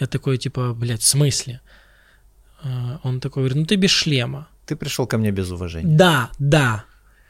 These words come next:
Speaker 1: И он такой: «Я щас заберу твои права, они столько-то туда пойдут, столько-то времени, столько-то штраф, штраф такой-то там».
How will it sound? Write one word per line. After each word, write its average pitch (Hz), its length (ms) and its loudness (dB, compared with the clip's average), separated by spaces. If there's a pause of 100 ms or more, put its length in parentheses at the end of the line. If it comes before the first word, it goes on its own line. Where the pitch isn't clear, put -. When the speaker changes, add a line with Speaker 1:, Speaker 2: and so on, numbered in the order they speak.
(260)
Speaker 1:
И 147 640 4
он 143 100 0
такой: 147 260 2
«Я 220 80 8
щас 202 160 4
заберу 190 320 6
твои 185 200 4
права, 220 460 4
они 160 220 2
столько-то 180 440 -4
туда 175 220 0
пойдут, 170 380 0
столько-то 160 380 -2
времени, 165 360 2
столько-то 165 400 -2
штраф, 208 320 4
штраф 190 300 4
такой-то 123 440 0
там». 123 240 -8